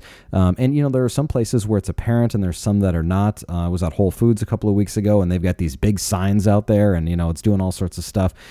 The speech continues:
uh, you know, to promote it and whatnot. But, uh, I was then at a Container Store, and they had the ability to do it, but the service wasn't working on their terminals. So,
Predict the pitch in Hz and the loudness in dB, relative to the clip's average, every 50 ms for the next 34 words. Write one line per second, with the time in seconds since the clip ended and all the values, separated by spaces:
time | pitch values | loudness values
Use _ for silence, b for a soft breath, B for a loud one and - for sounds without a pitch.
0 | B B B B 92 87 87 78 107 104 92 87 - - 92 - - - 101 101 | B B B B 0 0 0 2 2 2 2 2 2 0 0 0 0 0 2 2
1 | 101 104 110 113 113 - 120 107 110 117 110 113 127 131 131 - 110 90 B B | 2 2 2 0 0 0 0 0 0 0 0 0 0 -2 0 0 -2 -2 B B
2 | B B B B - 90 90 90 101 95 95 104 98 92 85 87 - 98 87 - | B B B B -2 0 2 2 2 2 2 2 2 2 -2 -2 -4 -4 -4 -2
3 | - 156 175 156 113 92 - - - 82 82 85 92 - - 92 90 87 87 87 | 0 2 2 2 0 -2 -2 -2 0 0 2 2 0 0 -2 -2 -2 0 0 0
4 | 92 90 - 110 127 123 113 101 101 92 90 87 - - 90 80 127 135 143 147 | -2 -2 0 0 0 0 2 0 0 0 -2 -2 -4 -6 -2 0 2 2 4 2
5 | 143 139 123 - 123 107 117 117 120 113 - 104 - - - - - 113 104 101 | 2 0 0 0 0 2 2 2 2 2 0 -4 -4 -4 -4 0 0 2 2 2
6 | 92 - 104 87 90 90 82 95 95 90 - 98 90 85 85 82 - - - 104 | 0 0 0 -2 0 -2 0 0 0 0 0 0 0 0 -2 -2 -4 -2 -2 -2
7 | 92 87 82 80 76 71 - - 98 90 | -2 -2 -2 -4 -6 -6 -2 0 0 0